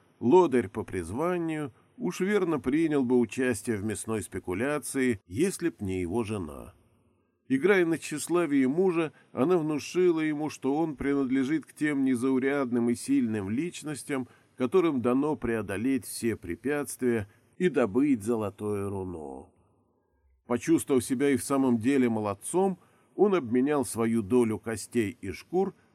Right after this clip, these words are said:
на собаку с нартами и повернул лыжи на север.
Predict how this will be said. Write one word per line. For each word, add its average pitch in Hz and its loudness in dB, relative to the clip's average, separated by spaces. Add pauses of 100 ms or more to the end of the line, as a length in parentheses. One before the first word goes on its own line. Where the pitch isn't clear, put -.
на 151 -2
собаку 131 -2
с - -12
нартами 73 -10 (260)
и 180 -2
повернул 127 0
лыжи 104 -4
на 95 -6
север. 62 -12